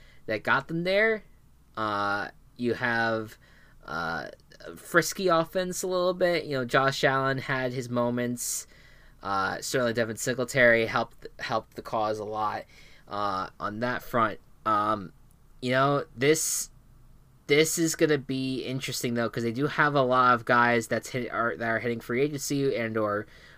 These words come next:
are being retired, uh, or, or, or have retired rather. Um, and I'm curious to see how they retool that, uh, that defense a little bit. A lot of their stars are still there. Obviously, Tre'Davious White being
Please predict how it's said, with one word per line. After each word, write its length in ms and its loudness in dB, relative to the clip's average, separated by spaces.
are 80 0
being 200 -2
retired, 680 2
uh, 500 -2
or, 100 0
or, 200 -2
or 200 -4
have 200 0
retired 380 0
rather. 420 0
Um, 440 -6
and 580 -4
I'm 300 -2
curious 380 2
to 60 -8
see 200 -2
how 160 0
they 80 0
retool 460 -2
that, 360 0
uh, 240 2
that 180 -6
defense 340 -4
a 60 -8
little 320 0
bit. 320 4
A 60 -2
lot 100 6
of 60 8
their 100 6
stars 340 6
are 60 -2
still 220 0
there. 300 8
Obviously, 360 0
Tre'Davious 380 -2
White 340 2
being 340 -10